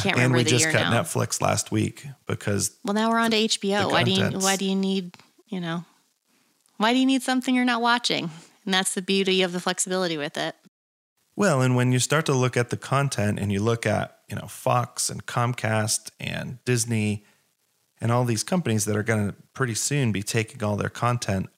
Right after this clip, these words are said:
Speaker 2: off of Netflix, they better hurry up and innovate and come up with some darn good shows.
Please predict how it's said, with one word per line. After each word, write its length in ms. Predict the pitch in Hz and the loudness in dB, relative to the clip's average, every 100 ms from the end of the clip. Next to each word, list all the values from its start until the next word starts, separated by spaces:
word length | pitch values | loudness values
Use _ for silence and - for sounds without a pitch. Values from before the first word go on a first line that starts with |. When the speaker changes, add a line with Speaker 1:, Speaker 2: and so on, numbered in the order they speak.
| - | -2
Speaker 2:
off 260 | 107 107 | -2 0
of 160 | 98 101 | -4 -2
Netflix, 680 | 104 - 151 180 - - - _ _ _ _ _ _ _ _ _ _ - | -2 -2 -2 -4 -4 -10 -10 _ _ _ _ _ _ _ _ _ _ -4
they 140 | 110 | -2
better 180 | 156 165 | 0 0
hurry 380 | 87 123 113 95 | 0 0 0 0
up 200 | 123 - | -2 -2
and 160 | 98 - | -4 -2
innovate 540 | 143 113 87 78 - - | 0 0 -2 -4 -8 -8
and 320 | 104 101 95 | -4 -2 -4
come 220 | - 104 | -4 -2
up 240 | 110 113 - | -2 -2 -6
with 140 | 101 | -4
some 300 | - 107 98 - | -2 -2 -6 -4
darn 320 | 107 117 113 | 0 2 0
good 220 | 101 92 | 0 -2
shows. 580 | - 160 85 85 90 - | 0 0 0 -2 -4 -6